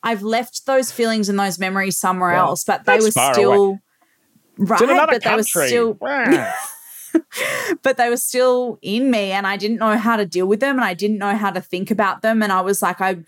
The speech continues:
Speaker 1: was just in such a dark place that I, I thought, "I just can't go on. Like, this is,
Speaker 2: Yeah.
Speaker 1: I'm just about to bubble over."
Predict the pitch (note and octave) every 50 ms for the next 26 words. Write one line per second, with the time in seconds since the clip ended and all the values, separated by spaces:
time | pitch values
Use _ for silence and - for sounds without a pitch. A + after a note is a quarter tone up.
0 | - - _ G#3+ G#3+ G#3+ - A3 A3 - B3 A3 G3+ - - A3+ G3 G3+ - A3+
1 | G#3 - G#3+ F#3+ F3+ F3+ - _ - G#3 F#3 F3 F3 E3+ - - G3 F3+ F3 E3
2 | E3+ E3+ E3+ F3 E3+ - _ _ _ _ _ _ _ _ _ _ _ _ - B3+
3 | A#3+ - - A3 F#3+ D#3+ G3 G#3 - G#3+ G#3+ - - - - - C4 C#4 C4+ A#3
4 | A#3 A3 G#3 F#3+ E3+ F3 G#3 A3+ G#3+ F#3+ F3 D#3+ - - A3 G3+ - A3+ G#3 D3
5 | D3+ D3+ - - D3+ D3 - - - _ _ _ _ - - G#3+ A3+ A3+ C#4+ C#4+
6 | - G4 G4+ F#4 F#4 A3+ - G#3 - - D#3 F3 F3+ F3+ E3+ D#3 D3 E3+ G3+ A#3
7 | A3 F#3 F#2+ E3+ -